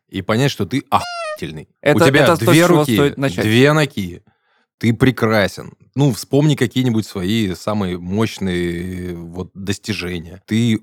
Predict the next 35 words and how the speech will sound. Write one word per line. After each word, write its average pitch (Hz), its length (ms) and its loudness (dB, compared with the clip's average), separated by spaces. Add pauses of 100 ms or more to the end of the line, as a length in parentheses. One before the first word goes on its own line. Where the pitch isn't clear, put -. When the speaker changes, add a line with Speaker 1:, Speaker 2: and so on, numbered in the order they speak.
Speaker 1:
уверен 107 800 -2
в - 80 -18
себе. 95 460 -4
Не 127 260 4
знаю, 107 260 4
там, 85 320 -4 (240)
из 143 160 4
миллиарда 165 440 6
сперматозоидов 147 880 4 (260)
ты 175 80 4
единственный, 151 560 4
который 98 280 -2
достиг 107 360 -2
цели. 85 340 -6
Все - 160 -4
остальные 127 400 0
сдохли. 131 640 2 (640)
Ну 135 80 6
ладно, 113 260 4
нет, 113 280 2
ну 135 120 2
по 147 100 2
факту 101 920 0
есть 151 200 0
только 156 260 -2
один 156 200 -2
способ - 400 -6
узнать, 123 360 0
насколько 107 360 -4
ты 170 320 -2 (280)
можешь 120 540 2
взять 101 440 -4
и 92 40 -4
проявить 85 440 -6
себя. 78 360 -14